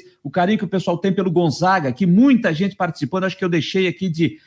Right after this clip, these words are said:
de fazer alguns registros, porque passou e aí eu não consegui realmente, é, é, ver o, o, o abraço da rapaziada pra todo mundo aqui, mas foi muito legal a participação de todos vocês aqui, foi muito bacana, bacana demais. E eu convido você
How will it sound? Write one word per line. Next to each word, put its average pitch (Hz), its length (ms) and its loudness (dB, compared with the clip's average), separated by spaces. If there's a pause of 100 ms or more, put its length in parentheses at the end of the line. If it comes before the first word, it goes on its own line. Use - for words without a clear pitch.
(180)
de 160 100 2
fazer 170 280 2
alguns 170 240 0
registros, 147 400 2
porque 160 220 -4
passou 190 580 0
e 165 160 -2
aí 160 140 2
eu 196 80 2
não 196 100 2
consegui 185 440 -2
realmente, 170 640 0 (240)
é, 139 340 -2
é, 123 100 -2
ver 113 340 0
o, 196 80 2
o, 131 640 -4 (260)
o 143 80 -2
abraço 156 420 0
da 170 60 0
rapaziada 160 600 0
pra 160 120 -4
todo 185 280 0
mundo 185 200 2
aqui, 185 220 -4
mas 196 160 -2
foi 202 160 0
muito 220 420 2
legal 190 460 -2 (180)
a - 120 -8
participação 185 520 -4
de 180 120 -2
todos 202 340 -4
vocês 175 400 -2
aqui, 165 180 -4
foi 196 180 0
muito 226 420 2
bacana, 202 480 -2 (200)
bacana 196 460 -2
demais. 143 400 -2
E 196 60 2
eu 269 80 2
convido 226 320 0
você 254 340 -2